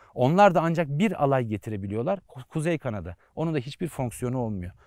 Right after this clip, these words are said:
İşte <laughs> baktığınız zaman belki iki tümeni, beş bin kişiyi cepheden uzak tuttu Mustafa Kemal Paşa. Ama bu beş bin kişiyi kullanarak yirmi bin Yunan askerini de uzakta tuttu.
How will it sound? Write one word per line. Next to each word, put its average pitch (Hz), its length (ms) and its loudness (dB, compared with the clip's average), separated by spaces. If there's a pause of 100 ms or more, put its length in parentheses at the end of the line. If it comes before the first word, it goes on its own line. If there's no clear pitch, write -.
(460)
İşte - 320 2 (280)
<laughs> - 240 4
baktığınız 180 540 6
zaman 170 280 2 (280)
belki 127 320 2
iki - 260 -2
tümeni, 127 500 -2
beş 131 340 0
bin 127 120 -2
kişiyi 131 320 -6
cepheden 135 340 -2
uzak 135 280 0
tuttu - 240 -12
Mustafa 101 360 -8
Kemal 98 300 -8
Paşa. 123 340 -10 (380)
Ama 120 220 0
bu 135 180 -2
beş 202 260 0
bin 120 120 -4
kişiyi 107 360 -8
kullanarak 143 520 -4
yirmi 147 440 0
bin 143 100 -4
Yunan 123 240 -2
askerini 113 400 -4
de 110 40 -6
uzakta 87 380 -10
tuttu. - 300 -20